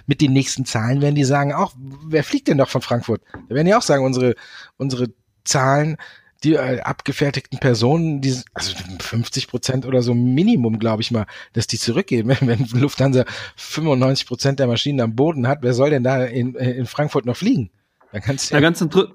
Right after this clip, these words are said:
Speaker 2: ga-, ganz interessant ist vielleicht in der Tatsache, äh, oder, äh, ein Gerücht, was momentan auch, ähm, an den Börsen gespielt wird, ist,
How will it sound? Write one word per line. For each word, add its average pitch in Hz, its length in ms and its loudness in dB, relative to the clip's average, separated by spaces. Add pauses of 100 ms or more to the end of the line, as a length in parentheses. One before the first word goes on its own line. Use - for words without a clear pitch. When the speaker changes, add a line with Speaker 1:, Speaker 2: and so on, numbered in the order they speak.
Speaker 2:
ga-, - 240 -2
ganz 165 220 2
interessant 147 420 0
ist 160 100 -6
vielleicht 131 260 -2
in 117 40 -2
der 120 160 0
Tatsache, 131 640 -2
äh, 117 100 -2
oder, 110 600 0
äh, 117 60 -4
ein 127 160 4
Gerücht, 127 340 0
was 123 140 -2
momentan 117 480 -2
auch, 110 200 -8
ähm, 98 640 -8
an 104 160 -6
den 95 320 -10
Börsen 120 380 0
gespielt 127 400 2
wird, 123 160 2
ist, 120 180 -2